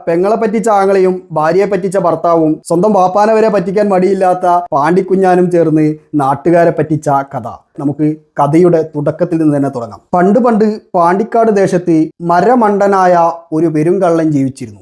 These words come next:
അദ്ദേഹത്തിന്റെ പേരാണ് പാണ്ടിക്കരിമ്പാറ. അദ്ദേഹം ഒരു മണ്ടനാണെന്ന് അദ്ദേഹത്തിന് തന്നെ സ്വയം അറിയാവുന്നത് കൊണ്ട് തന്നെ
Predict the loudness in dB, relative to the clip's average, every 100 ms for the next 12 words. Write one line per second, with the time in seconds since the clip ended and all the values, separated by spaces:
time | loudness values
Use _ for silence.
0 | -6 0 2 2 2 2 2 2 2 0
1 | -2 -2 -2 -2 -2 -4 -4 -8 -14 -20
2 | _ -2 2 4 4 2 0 -2 -4 -2
3 | 0 0 0 0 0 0 0 0 0 0
4 | 0 -2 -4 -6 -2 0 2 2 2 2
5 | 2 2 2 2 0 0 -2